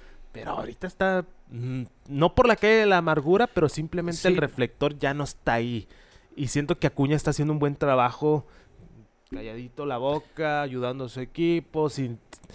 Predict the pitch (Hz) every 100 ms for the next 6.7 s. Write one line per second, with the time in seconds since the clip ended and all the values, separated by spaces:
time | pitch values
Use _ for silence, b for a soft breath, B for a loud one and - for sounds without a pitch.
0 | B - 156 156 143 170 180 190 - 214
1 | 156 - 147 185 175 139 120 - 117 127
2 | 170 - 285 294 135 110 - 139 131 -
3 | 139 135 131 131 123 123 113 - - 127
4 | - 160 147 147 113 101 - - - -
5 | - 226 277 311 247 185 175 180 185 180
6 | 190 220 208 190 - 143 87